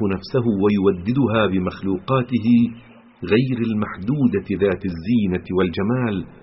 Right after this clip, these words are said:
ويوجب الشكر والحمد له بنعمه التي لا تحصى ذات اللذة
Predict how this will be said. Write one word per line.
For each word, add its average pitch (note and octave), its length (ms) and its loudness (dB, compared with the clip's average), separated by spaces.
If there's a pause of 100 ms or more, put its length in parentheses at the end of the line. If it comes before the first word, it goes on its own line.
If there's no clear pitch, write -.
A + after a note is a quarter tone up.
(460)
ويوجب G#2 460 4
الشكر - 360 -4
والحمد A#2 400 2
له A#2+ 200 4 (640)
بنعمه G2 500 2 (100)
التي G#2+ 300 0 (120)
لا G2 60 2 (120)
تحصى G#2+ 360 -4 (720)
ذات F#2+ 220 2
اللذة G2 540 0